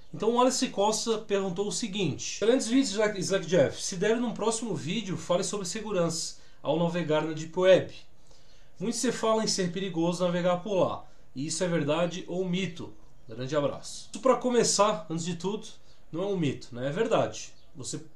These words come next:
é, é um, pode ser sim um pouco perigoso na questão se você não se cuidar, né? Você pode baixar alguma coisa aí que é pra sua máquina, infe-, fazer, né, infectar ela, é, e entre outra, uma série de outras coisas, tá? Então a gente vai passar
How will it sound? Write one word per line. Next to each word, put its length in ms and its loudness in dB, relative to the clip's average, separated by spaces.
é, 280 -2
é 40 0
um, 140 -2
pode 300 0
ser 160 -4
sim 200 -4
um 120 -6
pouco 240 -6
perigoso 640 -2
na 140 -6
questão 300 -2
se 100 -4
você 220 -4
não 100 -4
se 100 -6
cuidar, 480 -2
né? 160 -10
Você 140 -12
pode 240 -4
baixar 340 0
alguma 280 -2
coisa 340 -4
aí 100 -2
que 320 -6
é 600 -4
pra 140 -8
sua 240 -2
máquina, 480 0
infe-, 260 -4
fazer, 400 -6
né, 180 -2
infectar 600 -4
ela, 440 2
é, 480 0
e 180 0
entre 180 -2
outra, 240 -2
uma 200 -2
série 200 0
de 80 -6
outras 280 -4
coisas, 400 -6
tá? 120 -2
Então 380 -4
a 80 -8
gente 140 -6
vai 100 0
passar 460 0